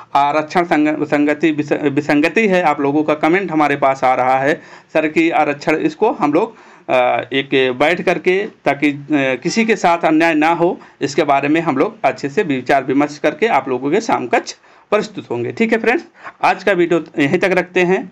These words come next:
उम्मीद करते हैं आप लोगों का जो पीड़ा थी दूर हो गई होगी, आप लोगों का ये संघर्ष था ये दूर हो गया है। अब संघर्ष करिए, अच्छे से पढ़ाई करिए, ताकि जो है एक से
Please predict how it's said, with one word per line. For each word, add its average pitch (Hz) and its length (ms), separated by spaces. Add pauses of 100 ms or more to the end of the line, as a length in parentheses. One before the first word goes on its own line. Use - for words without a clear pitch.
उम्मीद 175 260
करते 180 300
हैं 180 140
आप 147 200
लोगों 143 220
का 151 140
जो 143 140
पीड़ा 147 280
थी 196 200 (380)
दूर 185 220
हो 196 200
गई 202 160
होगी, 196 320
आप 135 220
लोगों 147 220
का 151 140
ये 143 400 (160)
संघर्ष 165 420
था 180 200 (360)
ये 143 60
दूर 170 220
हो 190 160
गया 185 220
है। 190 200
अब 143 140
संघर्ष 147 400
करिए, 185 360 (220)
अच्छे 170 300
से 226 140
पढ़ाई 147 300
करिए, 165 320
ताकि 147 260
जो 139 160
है 151 140
एक 143 160
से 143 200